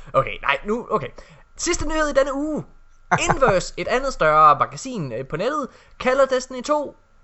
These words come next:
Speaker 1: øh, noget nær perfekt. Der er bare én ting, der har ødelagt oplevelsen lidt for dem. Og jeg har taget det her med, fordi jeg faktisk synes, det er interessant, og det er noget, vi ikke snakkede om i sidste, sidste episode. Den ting, de synes, der gør, at Destiny ikke er helt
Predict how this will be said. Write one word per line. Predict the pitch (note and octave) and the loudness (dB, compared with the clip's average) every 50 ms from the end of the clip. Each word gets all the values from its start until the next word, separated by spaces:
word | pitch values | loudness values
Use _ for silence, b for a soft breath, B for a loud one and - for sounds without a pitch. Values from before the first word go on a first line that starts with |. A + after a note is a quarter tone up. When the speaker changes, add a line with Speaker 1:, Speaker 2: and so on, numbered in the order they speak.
| - | -6
Speaker 1:
øh, | - C#4 E4 E4 E4 E4 E4+ | -2 2 2 4 2 2 2
noget | E4+ D#4+ D#4+ D#4+ | 4 4 4 4
nær | D4 C4+ G#3+ | 4 2 2
perfekt. | - F#3 D#3 - - - - - - - - _ _ _ _ _ _ _ _ _ _ _ _ _ _ _ _ _ _ _ _ - | 2 2 -2 -6 -8 -12 -12 -16 -16 -16 -18 _ _ _ _ _ _ _ _ _ _ _ _ _ _ _ _ _ _ _ _ -2
Der | - | 2
er | F#3+ A3 G#3 | 2 4 6
bare | G3+ F#3+ F#3+ - | 6 6 6 4
én | - E4 E4 C4+ E3+ - | 2 -2 -6 -6 -6 -6
ting, | - D3 A2+ - - - - - - - - _ _ _ _ _ _ _ | -8 -10 -10 -10 -14 -20 -20 -20 -20 -20 -20 _ _ _ _ _ _ _
der | - C#3 | 2 4
har | C#3+ D3+ D#3 - | 6 4 4 2
ødelagt | F3 D#3+ F#3 F3+ C#3+ B2 A#2+ - - - _ _ _ _ _ _ _ _ | 0 -4 -2 0 0 -2 -2 -6 -14 -20 _ _ _ _ _ _ _ _
oplevelsen | B2 B2+ B2 C3+ C3 A#2+ A#2+ - - E3 | -6 -6 -4 -6 -8 -10 -10 -12 -14 -10
lidt | G#3+ A3+ G3+ - - - | -6 -4 -4 -4 -4 -6
for | - | -12
dem. | - - - - _ | -12 -14 -18 -10 _
Og | - C4+ | 0 2
jeg | D#4+ | 2
har | E4 | 2
taget | D#4+ E4 D#4 D#4+ | 2 0 -4 -4
det | D#4+ | -2
her | D#4 | -2
med, | C#4+ C#4 C#4 | -2 -2 -2
fordi | C4+ C4 | -4 -4
jeg | C4+ | -4
faktisk | - C4 C4 C4 | -4 -4 -4 -4
synes, | C4 B3 | -8 -12
det | - | -12
er | B3+ | -12
interessant, | A3+ G3+ F3+ - F3+ E3 E3+ - | -10 -10 -6 -6 -6 -6 -6 -8
og | F3+ | -10
det | G#3 B3+ | -10 -8
er | B3+ | -6
noget, | B3 B3+ C4 A#3+ | -4 -4 -4 -4
vi | C4 | -6
ikke | B3+ B3 - | -10 -14 -8
snakkede | - B3+ B3 C#4 C4 A#3 | -2 0 0 0 0 -2
om | G#3 | -6
i | - | -8
sidste, | - C#4 B3 - A#3 G#3+ - - | -12 -12 -12 -10 -10 -10 -10 -12
sidste | - - B3+ - - F#3+ | -14 -14 -12 -10 -10 -10
episode. | F3 E3 - F3 F3 F#3 - _ _ _ _ _ - - b b b b b b b - | -10 -8 -8 -8 -8 -8 -12 _ _ _ _ _ -20 -20 b b b b b b b -4
Den | E4+ F4+ - - | -4 -4 -4 -6
ting, | - D4+ D4 C4+ - - - _ _ _ _ _ - | -8 -8 -8 -8 -10 -18 -20 _ _ _ _ _ -14
de | G3+ | -12
synes, | F3 - A#3+ B3 | -10 -10 -10 -12
der | - A3+ | -12 -8
gør, | G#3+ - F#3+ F#3+ | -4 -2 -2 0
at | F3+ F#3 F3+ | -2 -4 -6
Destiny | - G3 G3 - F#3+ E3+ D#3+ - _ _ _ _ _ _ _ _ - | -8 -8 -10 -10 -12 -12 -14 -14 _ _ _ _ _ _ _ _ -12
ikke | A#3 B3 C4 C#4+ | -8 -4 0 0
er | C4+ C#4 D4+ - - G4+ F#4+ | 2 2 0 0 -2 -2 -4
helt | C#4 F3+ G#2+ G#2 - - | -4 -6 -12 -16 -18 -20